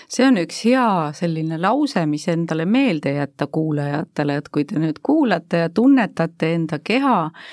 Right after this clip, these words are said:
et kas teil on silmad peas või ei ole. <laughs> Et kui tekib see tunne,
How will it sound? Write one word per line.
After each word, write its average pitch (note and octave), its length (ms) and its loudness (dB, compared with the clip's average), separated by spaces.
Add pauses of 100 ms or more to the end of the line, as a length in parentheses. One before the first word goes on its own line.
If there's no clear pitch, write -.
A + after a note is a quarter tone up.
(140)
et E3+ 260 -4
kas E3+ 240 -4
teil F3+ 180 -2
on A#3 220 2
silmad G3+ 480 0
peas F#3+ 480 -2
või G3 140 2 (100)
ei F#3 180 -2
ole. G#3+ 280 2
<laughs> - 340 -10 (600)
Et F3 240 2
kui F3 320 0
tekib G#3+ 400 -2
see E3+ 160 -4
tunne, G#3+ 240 2